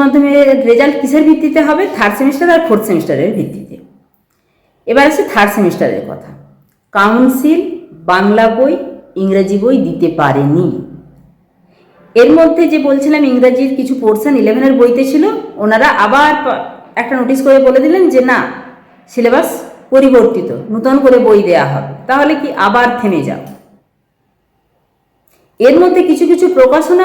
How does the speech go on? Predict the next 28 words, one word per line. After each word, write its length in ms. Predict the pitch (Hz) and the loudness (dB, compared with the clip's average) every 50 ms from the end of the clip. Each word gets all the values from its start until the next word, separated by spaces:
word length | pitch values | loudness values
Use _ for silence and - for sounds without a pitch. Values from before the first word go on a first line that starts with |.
| 339 247 | 2 4
বই 140 | 254 262 311 320 - | 4 4 4 4 2
পাবলিশ 340 | 247 196 - 214 285 349 - - - - - 330 | 0 -2 -2 -4 -6 -8 -8 -10 -18 -12 -2 0
করেছিল। 420 | 330 320 294 - - - - - - - - - - - _ _ _ _ _ _ _ _ _ _ _ _ _ _ _ _ _ _ _ _ _ _ _ _ _ _ _ _ _ _ _ _ _ _ _ _ _ _ _ _ _ _ _ _ - | 2 2 2 0 -2 -6 -8 -8 -10 -14 -16 -20 -20 -20 _ _ _ _ _ _ _ _ _ _ _ _ _ _ _ _ _ _ _ _ _ _ _ _ _ _ _ _ _ _ _ _ _ _ _ _ _ _ _ _ _ _ _ _ -2
যেমন 240 | 202 240 262 311 320 | 0 2 2 4 2
আমি 100 | 330 339 320 | 2 2 0
যদি 120 | 330 339 - - 269 | 0 -2 -4 -4 -2
সংস্কৃতের 420 | 233 269 262 - 330 269 339 320 277 | 0 0 0 -2 -2 0 0 0 0
কথা 180 | 277 262 269 254 208 208 208 | 0 0 0 0 0 2 2
বলি, 200 | 202 202 226 294 - - - - - - - - 254 262 | 2 2 0 -2 -4 -6 -8 -12 -16 -20 -14 -2 0 2
এপ্রিলের 420 | 269 269 269 - 349 339 370 370 370 330 | 2 2 0 0 0 2 2 0 2 0
চব্বিশ 300 | 320 285 277 339 320 - 339 | -2 0 2 0 0 2 2
তারিখ, 220 | 330 285 240 196 - - 208 | 0 0 2 -2 -4 -4 -4
যেখানে 260 | 233 233 - 302 311 302 285 | -4 -2 0 0 2 2 0
এপ্রিলের 320 | 285 285 302 311 311 320 320 320 | 0 0 -2 0 0 0 -2 -2
ফার্স্ট 240 | - 262 269 269 - 311 | -2 -4 -4 -2 0 0
উইক 120 | 311 311 - 320 | 0 0 0 -2
থেকে, 140 | 294 - 254 233 | -2 0 2 2
ওদের 160 | 247 262 285 247 254 | 4 4 4 2 2
রেজাল্ট 240 | 254 285 302 302 285 | 2 2 2 2 2
বেরোনোর 300 | 285 285 294 311 311 294 240 220 | 2 2 2 2 2 2 2 0
আগের 180 | 233 285 277 - 311 | 0 -2 -4 -2 -4
থেকে 120 | 302 311 294 277 | -2 -2 -2 -2
আপনারা 220 | - - 254 269 269 | -2 -2 -4 -2 -2
ক্লাস 160 | 240 208 208 - - | -2 -4 -4 -4 -6
করতে 180 | 233 233 254 247 233 | -6 -2 -2 0 2
বলছেন, 320 | 233 233 - - 175 139 - - - - - - _ _ _ _ _ _ _ _ _ _ _ _ _ _ _ _ _ _ _ - | 2 0 0 -4 -6 -8 -8 -10 -14 -18 -20 -20 _ _ _ _ _ _ _ _ _ _ _ _ _ _ _ _ _ _ _ 2
এপ্রিলের 460 | 240 262 262 254 262 311 302 349 339 - - | 2 4 4 2 0 0 0 0 0 0 2
চব্বিশ 340 | 269 262 - 262 294 311 | 0 0 0 2 -2 -2